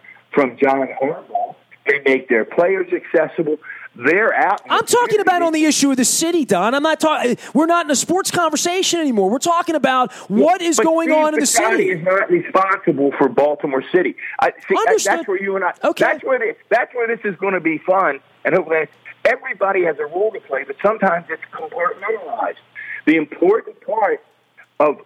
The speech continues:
Speaker 1: what I would suggest to you that is important, and we've seen it not happen on the Orioles side for the past ten or fifteen years, is to everybody take their piece of the puzzle and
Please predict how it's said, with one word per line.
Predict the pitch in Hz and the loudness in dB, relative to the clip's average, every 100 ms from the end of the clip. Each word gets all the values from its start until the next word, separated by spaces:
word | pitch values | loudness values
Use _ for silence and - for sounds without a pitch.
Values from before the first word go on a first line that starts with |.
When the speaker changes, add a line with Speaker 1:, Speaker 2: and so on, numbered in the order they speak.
| _ | _
Speaker 1:
what | 135 139 | 2 4
I | 147 262 | 4 0
would | 220 - | -4 -8
suggest | 135 - 139 - - | -14 -2 -2 -2 -6
to | 127 | -4
you | 120 117 139 _ - - _ | -2 -2 -6 _ -20 -20 _
that | 143 | 2
is | 135 117 | 2 -2
important, | 131 117 - 139 127 - - _ - | -4 -6 -2 0 0 -4 -20 _ -4
and | 139 | -2
we've | 139 139 - | -2 -2 -4
seen | 190 190 | -2 0
it | 180 - _ _ _ - | -2 -8 _ _ _ -2
not | 131 214 254 | 0 2 0
happen | 175 151 143 147 143 | 0 0 0 0 0
on | 135 | 2
the | 127 | 2
Orioles | 151 247 196 - - | 2 2 0 -2 -2
side | 117 92 110 180 - _ _ _ _ | -2 2 0 -2 -12 _ _ _ _
for | 156 | -2
the | 139 | 0
past | - 147 139 - 156 | 0 0 0 -2 0
ten | 139 | 0
or | 127 - | -2 0
fifteen | 139 - 135 117 | -2 0 -2 0
years, | 107 113 135 - - - - | 2 2 0 -4 -12 -4 0
is | 170 170 - - 196 | 0 -2 -6 -4 0
to | 180 175 165 - - | 2 2 -4 -10 -4
everybody | 165 233 277 466 233 180 190 185 180 165 - | 0 0 2 0 0 2 0 2 0 0 0
take | 165 143 123 113 | 0 0 -8 0
their | 147 180 190 185 _ _ | 2 4 0 -2 _ _
piece | - 156 160 - - - | 0 0 0 -6 -2 0
of | 131 | 0
the | 110 110 | 0 -2
puzzle | - 110 98 76 - _ _ _ _ _ - - _ | 2 0 0 -8 -14 _ _ _ _ _ -20 -20 _
and | 131 120 113 | 0 2 0